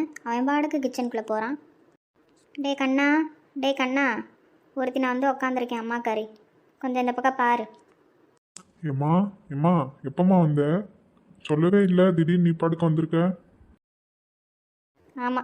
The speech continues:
Speaker 1: சொல்லிட்டு வர மாதிரியா இருக்கே என் நிலமை. நான் வந்து உக்காந்துருக்கேன், அதை கூட பார்க்காம நீ பாடு கிச்சனுக்குள்ள போடுற. ஆ?
Speaker 2: ஏம்மா,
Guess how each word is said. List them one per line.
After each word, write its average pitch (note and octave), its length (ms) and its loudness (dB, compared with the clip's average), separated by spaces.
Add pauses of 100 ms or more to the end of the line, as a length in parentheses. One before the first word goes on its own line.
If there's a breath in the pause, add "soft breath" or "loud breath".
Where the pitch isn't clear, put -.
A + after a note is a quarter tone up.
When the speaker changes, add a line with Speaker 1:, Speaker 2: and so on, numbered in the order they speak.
(120)
Speaker 1:
சொல்லிட்டு C#4+ 340 0
வர C4+ 120 2
மாதிரியா C4+ 340 0
இருக்கே C4+ 240 -2
என் C4 120 -2
நிலமை. C4+ 300 -2 (480)
நான் A#3+ 180 -2
வந்து C4+ 220 0
உக்காந்துருக்கேன், B3+ 580 -2 (120)
அதை A#3+ 120 -2
கூட C#4+ 160 0 (140)
பார்க்காம C4 340 0
நீ A#3+ 140 -4
பாடு C4+ 240 4
கிச்சனுக்குள்ள B3 500 -2
போடுற. B3 300 0 (640)
ஆ? C4+ 100 -2 (2250)
Speaker 2:
ஏம்மா, C#3 220 -2